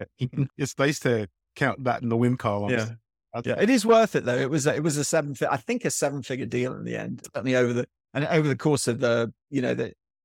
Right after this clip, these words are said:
Speaker 2: I, I, if they're still working with them, certainly over the course of that relationship, it was, you know, multiple millions of dollars in,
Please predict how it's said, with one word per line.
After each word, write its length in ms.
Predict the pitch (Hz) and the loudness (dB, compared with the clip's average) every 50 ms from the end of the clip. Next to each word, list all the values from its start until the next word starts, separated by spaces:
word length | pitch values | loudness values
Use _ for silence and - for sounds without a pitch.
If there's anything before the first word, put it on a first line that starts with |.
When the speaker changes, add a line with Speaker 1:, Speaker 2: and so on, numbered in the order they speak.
| _ - - | _ -12 -12
Speaker 2:
I, 100 | 85 - _ - | -12 -12 _ -8
I, 160 | - 123 143 - | -4 -4 -4 -2
if 140 | - 147 - | -2 -4 -4
they're 160 | 170 165 147 | 0 -2 0
still 260 | - - - 185 170 | 0 2 2 4 6
working 360 | 151 156 160 165 - 156 131 | 6 6 6 6 4 4 4
with 120 | 120 120 117 | 4 4 4
them, 140 | 120 120 123 | 2 0 0
certainly 340 | - - 143 120 113 135 | 2 2 2 2 2 2
over 160 | 131 131 120 117 | 2 2 0 -2
the 100 | 110 110 | -6 -6
course 280 | - - 131 123 - | -2 -2 -2 -2 -2
of 80 | 107 92 | -2 -2
that 160 | - 113 101 | 0 0 0
relationship, 640 | 113 123 123 123 127 - - 113 117 - 113 113 - | 0 -2 -2 -2 -2 -2 -6 -8 -8 -8 -10 -8 -8
it 140 | 120 117 107 | -8 -6 -4
was, 220 | 107 123 123 - _ _ _ - | -4 -6 -6 -8 _ _ _ -4
you 80 | - 131 | -2 0
know, 80 | 117 | 2
multiple 380 | 120 131 131 - - - 135 127 | 2 2 0 0 -2 -2 -2 0
millions 340 | 127 127 127 123 123 117 - | 0 2 0 0 -2 -4 -6
of 80 | - | -6
dollars 400 | - 127 131 131 123 117 120 - | -2 -2 -2 0 -2 -2 -2 -2
in, 180 | 120 113 - | -4 -4 -6